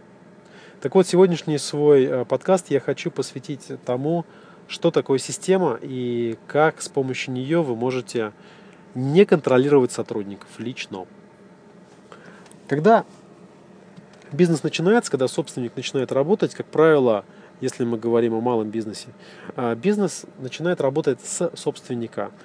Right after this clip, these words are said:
Доходя до определенного этапа, появляется необходимость в том, чтобы брать еще людей. Многие собственники этому вот как могут, так и сопротивляются. Потому что я же все сам лучше сделаю.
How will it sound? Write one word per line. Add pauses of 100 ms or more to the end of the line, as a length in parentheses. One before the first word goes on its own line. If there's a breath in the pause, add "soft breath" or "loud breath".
(260 loud breath)
Доходя
до
определенного
этапа,
появляется (760)
необходимость (480)
в
том,
чтобы
брать
еще
людей. (1400 loud breath)
Многие (280)
собственники
этому (600)
вот
как
могут,
так
и
сопротивляются. (520 loud breath)
Потому
что
я
же
все
сам
лучше
сделаю.